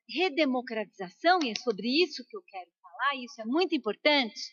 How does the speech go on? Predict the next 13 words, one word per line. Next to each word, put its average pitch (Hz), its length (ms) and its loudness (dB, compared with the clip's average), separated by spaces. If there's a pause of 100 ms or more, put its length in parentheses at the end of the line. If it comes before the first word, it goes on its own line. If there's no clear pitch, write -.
(420)
nesse 208 380 0
momento, 220 420 0
porque 247 260 0
isso 302 480 4
é 226 80 6
uma 226 180 4
narrativa 320 1000 2 (560)
que 220 260 4 (720)
pensa 311 640 4 (640)
criticamente 285 1000 4 (300)
sobre 202 380 -6
o - 20 -20
que 202 160 -6